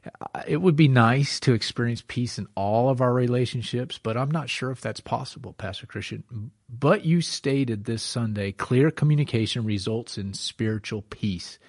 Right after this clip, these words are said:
even if it doesn't produce immediate spiritual impact." A-, as a pastor, how have you encouraged others when you have sh-, when they've shared with you that they've tried everything to create peace in a relationship, but there's still conflict? What, what should they do?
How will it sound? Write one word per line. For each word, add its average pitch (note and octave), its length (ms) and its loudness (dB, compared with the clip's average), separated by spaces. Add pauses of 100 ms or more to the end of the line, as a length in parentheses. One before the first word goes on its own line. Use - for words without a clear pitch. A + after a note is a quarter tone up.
(160)
even F3+ 300 6
if F#3+ 180 4
it D3+ 120 0
doesn't D#3 320 4
produce B2+ 440 4
immediate A#2 500 2
spiritual G#2 520 -4
impact." F#2+ 420 -8 (580)
A-, - 160 0
as E3 200 6
a F#3+ 60 6
pastor, D3+ 460 4
how D#3 220 6
have C#3+ 120 4
you C#3 160 6
encouraged A2+ 560 2
others G#2+ 380 4
when G2 180 0
you G#2+ 200 2
have G2 120 -4
sh-, - 320 -8 (300)
when G#2+ 180 2
they've C3+ 200 4
shared D3 380 6
with B2 280 2
you G#2 300 0
that G#2 340 -4
they've A2+ 240 0
tried C#3 500 4
everything D3 560 6
to C#3 80 4
create A#2+ 480 2
peace A#2+ 300 2
in A#2 100 0
a G#2+ 40 2
relationship, G#2+ 540 0
but G#2+ 140 -4
there's G#2+ 200 -4
still D3+ 280 2
conflict? B2 720 -2
What, D3 220 0 (320)
what A3+ 160 6
should G3 180 0
they E3 140 6
do? D3 280 4